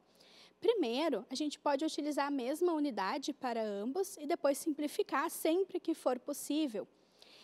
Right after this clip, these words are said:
Então, aqui eu trouxe pra vocês essa representação, tá? Eu quero a razão entre vinte minutos e uma hora. Como é que eu vou transformar pra mesma unidade?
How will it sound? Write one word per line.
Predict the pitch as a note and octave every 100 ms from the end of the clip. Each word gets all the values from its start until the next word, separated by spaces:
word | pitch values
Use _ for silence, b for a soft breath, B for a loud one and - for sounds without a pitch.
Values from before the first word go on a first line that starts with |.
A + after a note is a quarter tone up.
| B B B B
Então, | C#4 A4+ A4+
aqui | - F4
eu | D#4+
trouxe | - B3 C4+ B3+
pra | G#3
vocês | G#3+ - D4 D4+ A3+ - - _ _ _ _ _ _ -
essa | C#4 C#4 - D#4
representação, | C#4+ - D4+ D#4 C#4+ F#4 G4+ - G#3+ - _ -
tá? | F3+ C4 G4+ B B -
Eu | C4
quero | - A#3 A#3+
a |
razão | B3 D4 D4 B3 A3+ A#3 D4+
entre | C#4+ B3+ B3+
vinte | A3+ D4+ F#4+ -
minutos | E4+ D4+ A3+ A3+ - F#4 F#4+ - - -
e | C4+
uma | C4+ B3 D4+ C4+
hora. | F#3+ D#3+ - B B B B
Como | - E4
é | D#4+
que | B4
eu |
vou | A#4 A#4
transformar | A4 G#4 - G#4 F#4 D4+
pra | - F4
mesma | E4+ C4+ C#4+ D#4+
unidade? | D#4 D#4+ C4 G#3 F#3 G3